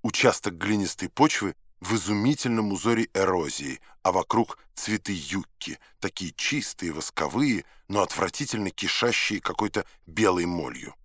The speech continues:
Индепенденс, Миссури, где начинался в старину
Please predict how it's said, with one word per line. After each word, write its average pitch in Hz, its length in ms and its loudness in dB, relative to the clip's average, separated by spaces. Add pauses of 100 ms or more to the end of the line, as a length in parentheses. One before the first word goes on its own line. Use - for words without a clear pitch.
(500)
Индепенденс, 147 800 4
Миссури, - 760 -2 (220)
где 104 220 -2
начинался 104 540 2
в - 60 -6
старину 101 500 0